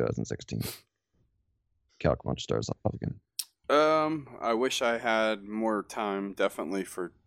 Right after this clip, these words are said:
Speaker 2: two of the movies that came out right at the end of the year was,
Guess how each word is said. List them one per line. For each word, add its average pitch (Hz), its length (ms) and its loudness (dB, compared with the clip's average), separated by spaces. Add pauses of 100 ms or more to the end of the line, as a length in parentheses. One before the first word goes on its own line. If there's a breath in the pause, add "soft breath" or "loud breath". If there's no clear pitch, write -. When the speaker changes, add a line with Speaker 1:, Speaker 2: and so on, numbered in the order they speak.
Speaker 2:
two 127 340 0
of 110 100 0
the 98 340 2
movies 101 420 -2
that 90 140 -2
came 95 180 -4
out 76 140 -2
right 107 220 2
at 104 140 -2
the 98 100 -4
end 95 160 0
of 82 60 -6
the 87 80 -4
year 90 280 0
was, 87 380 -4